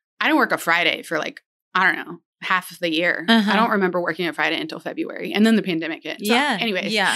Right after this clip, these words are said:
Speaker 2: Yeah,
Speaker 1: it
Speaker 2: yeah,
Speaker 1: was,
Speaker 2: yeah.
Speaker 1: it
Speaker 2: You're
Speaker 1: was
Speaker 2: like,
Speaker 1: the
Speaker 2: "This
Speaker 1: weirdest
Speaker 2: is, yes."
Speaker 1: school year ever. But,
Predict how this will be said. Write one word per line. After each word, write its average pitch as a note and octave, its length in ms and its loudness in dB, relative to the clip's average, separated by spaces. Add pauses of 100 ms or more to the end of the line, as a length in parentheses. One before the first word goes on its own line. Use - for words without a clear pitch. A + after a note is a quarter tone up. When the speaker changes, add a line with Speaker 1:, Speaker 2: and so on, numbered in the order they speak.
(160)
Speaker 2:
Yeah, B3 100 4
Speaker 1:
it C4+ 80 6
Speaker 2:
yeah, C4+ 60 6
Speaker 1:
was, C4 100 4
Speaker 2:
yeah. B3 160 4
Speaker 1:
it G#3 40 4
Speaker 2:
You're C#4 120 6
Speaker 1:
was D4 80 4
Speaker 2:
like, - 100 4
Speaker 1:
the A3 60 2
Speaker 2:
"This - 20 0
Speaker 1:
weirdest D#4 640 2
Speaker 2:
is, G#3 60 -10
yes." D4 160 2
Speaker 1:
school A#3+ 140 4
year A#3 160 4
ever. G3 500 -2
But, A3 340 2